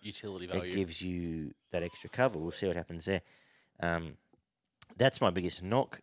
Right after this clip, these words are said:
Speaker 2: In terms of the team they've picked, what they've named to start right now, I hope Liam Martin starts. As I said in the review,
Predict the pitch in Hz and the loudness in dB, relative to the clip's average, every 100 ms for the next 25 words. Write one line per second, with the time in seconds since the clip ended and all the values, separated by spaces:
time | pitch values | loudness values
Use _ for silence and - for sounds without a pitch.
0 | - 98 131 104 92 - 101 90 87 - | -6 0 2 2 0 -2 -2 0 -2 0
1 | 127 - - - - 101 - 101 90 98 | -2 -2 -12 -12 -8 -6 -2 -2 0 0
2 | 90 - 98 92 85 90 - 107 113 107 | 0 0 4 4 4 0 0 -2 0 -2
3 | - - _ _ _ _ - 92 92 85 | -6 -20 _ _ _ _ 0 2 2 0
4 | - 90 82 85 85 80 - 117 120 101 | 0 0 0 0 0 -2 2 6 6 4
5 | 92 85 - 90 85 85 80 - 90 107 | 0 0 0 0 0 -2 -2 -4 -2 -2